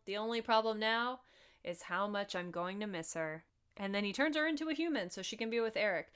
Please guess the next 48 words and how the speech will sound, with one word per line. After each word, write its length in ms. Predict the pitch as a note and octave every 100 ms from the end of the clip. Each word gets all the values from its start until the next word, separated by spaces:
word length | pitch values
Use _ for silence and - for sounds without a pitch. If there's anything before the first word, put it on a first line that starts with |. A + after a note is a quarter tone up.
| - - -
which 180 | F4 F#4+
is 120 | A4+
cool. 340 | - A4 G#4 C4
But 240 | C#4+ - B3
also, 340 | E4 E4 C4+
if 140 | A3
you 80 | C4+
can 180 | F4+ E4
turn 240 | - B3
her 100 | D#4+
into 220 | D#4+ C4+ G#3+
a 60 |
human, 400 | F#3+ F#3 G3+ B3+
can't 240 | C4 A3 E4
you 80 |
turn 220 | D#4+ E4 E4
her 120 | D#4
back 400 | A#3 F#3 F3+ -
into 240 | A#3+ A#3+
a 80 | G#3+
mermaid 420 | F3+ F3 A#3 C#4+
anytime 440 | A3+ G#3+ A3 A3 A3+
she 120 | A3
wants 240 | G3 G3+
to 80 | -
come 260 | G3+ F#3+ E3+
visit? 500 | - - - C#4 - - - -
Like, 200 | A#3 A#3
why 180 | A3+ B3+
is 100 | C4
that 200 | C4 C4
a 120 | A#3+
goodbye 380 | A3+ A3 A3 G#3+
forever 360 | G#3+ G3+ A3 A3
thing? 280 | F3 D#3+ F#3
'Cause 160 | A3+
obviously 540 | F#3+ G3+ A3 A3 A3 G#3
you 140 | G#3+
can 180 | G#3+ G#3+
just 160 | G3+
make 220 | G3 F#3 F#3
that 180 | F#3
shit 140 | - F#3+
happen 360 | F3 D#3+ G3+
with 120 | F#3+ F3
your 80 |
fancy 280 | F3 F3 E3
trident. 360 | - D3+ -